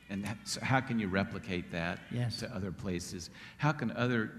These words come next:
Speaker 1: churches model what you've already started here? That's what we want to know.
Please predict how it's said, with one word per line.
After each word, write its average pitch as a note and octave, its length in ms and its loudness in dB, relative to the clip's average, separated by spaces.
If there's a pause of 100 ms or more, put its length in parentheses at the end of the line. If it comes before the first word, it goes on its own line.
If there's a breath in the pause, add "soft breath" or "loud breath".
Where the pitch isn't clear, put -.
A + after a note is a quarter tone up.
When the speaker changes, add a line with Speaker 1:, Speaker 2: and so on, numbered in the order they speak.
Speaker 1:
churches F#2 520 -2
model F#2+ 520 -2
what G2 200 -4
you've G2 240 0
already F2+ 340 -2
started F2 500 -4
here? F#2 340 -6 (520)
That's - 220 -4
what F#2 100 -8
we F2+ 60 -4
want G2 180 -10
to E2+ 60 -12
know. - 120 -14